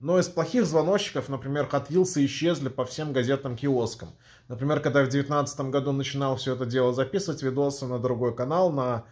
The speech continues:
свой Wheels Hot на английском языке, я тогда часто охотился именно по газетным киоскам, и один из первых видосов на Автохоте, я тоже там рассказываю про свою,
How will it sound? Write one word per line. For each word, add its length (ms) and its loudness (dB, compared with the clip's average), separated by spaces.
свой 280 -2
Wheels 280 0
Hot 200 6
на 100 0
английском 420 -2
языке, 320 -4
я 80 4
тогда 200 0
часто 380 0
охотился 500 -4
именно 380 -2
по 80 -2
газетным 480 4
киоскам, 500 0
и 80 0
один 260 2
из 100 -4
первых 340 2
видосов 400 -4
на 100 -4
Автохоте, 520 0
я 80 4
тоже 220 0
там 160 -4
рассказываю 560 0
про 140 -4
свою, 400 0